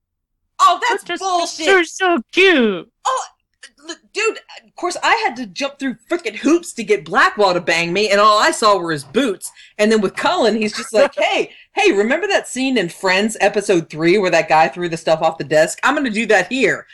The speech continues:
Speaker 1: I mean, that's, that's all it wa-, oh.
Speaker 2: No, I was like, "Oh, hello."
Speaker 1: Mm.
Speaker 2: <laughs> I was like, "Hey."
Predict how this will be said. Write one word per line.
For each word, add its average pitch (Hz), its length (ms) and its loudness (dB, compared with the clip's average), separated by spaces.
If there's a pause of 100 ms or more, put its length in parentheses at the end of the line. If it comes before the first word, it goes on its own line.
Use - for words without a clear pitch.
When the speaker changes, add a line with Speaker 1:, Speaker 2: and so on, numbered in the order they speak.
(160)
Speaker 1:
I 254 100 2
mean, 254 120 2
that's, 311 240 0
that's 294 300 0
all 320 180 2
it 254 80 -6
wa-, 233 120 -10
oh. 202 260 -6
Speaker 2:
No, 277 220 0
I 240 120 4
was 262 260 2
like, 247 300 2
"Oh, 208 140 -8
hello." 196 400 -8 (260)
Speaker 1:
Mm. 165 140 -2 (460)
Speaker 2:
<laughs> - 540 -20
I 127 60 -8
was 143 140 -8
like, 135 200 -6
"Hey." 151 260 -10